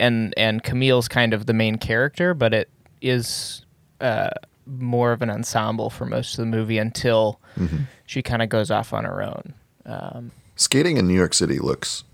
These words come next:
Speaker 2: so stressful.
Speaker 1: That's
Speaker 2: Like, they
Speaker 1: something,
Speaker 2: make it
Speaker 1: yeah.
Speaker 2: look so easy, and they make it look so carefree, and, like, um, there's one of the final scenes, um, they're all going along in this big group, and
Speaker 1: Yeah.
Speaker 2: Camille kinda eats shit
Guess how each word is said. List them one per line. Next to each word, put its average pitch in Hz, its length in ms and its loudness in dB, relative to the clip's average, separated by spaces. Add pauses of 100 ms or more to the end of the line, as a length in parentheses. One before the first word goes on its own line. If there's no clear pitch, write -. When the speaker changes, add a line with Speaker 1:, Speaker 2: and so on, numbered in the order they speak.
(200)
Speaker 2:
so - 300 6
stressful. - 580 2 (840)
Speaker 1:
That's 165 260 6
Speaker 2:
Like, - 80 6
they 104 80 10
Speaker 1:
something, 123 80 8
Speaker 2:
make 120 220 8
it - 60 8
Speaker 1:
yeah. 151 80 8
Speaker 2:
look 92 320 8
so 92 340 8
easy, 87 420 4
and 87 120 2
they 85 60 6
make 87 220 4
it - 100 2
look 87 160 4
so 87 200 8
carefree, 85 680 4
and, 82 160 2
like, 80 280 0 (880)
um, 76 400 2 (1200)
there's 95 260 2
one 92 180 4
of 90 60 4
the 82 80 2
final 85 400 2
scenes, 76 640 0
um, 73 520 4 (380)
they're 85 140 8
all 80 120 10
going 80 200 2
along 78 240 4
in 73 60 0
this 73 120 -2
big 76 280 -2
group, 78 420 -2
and 73 220 0
Speaker 1:
Yeah. 113 260 4
Speaker 2:
Camille 78 360 4
kinda - 380 -2
eats 85 220 0
shit 82 460 2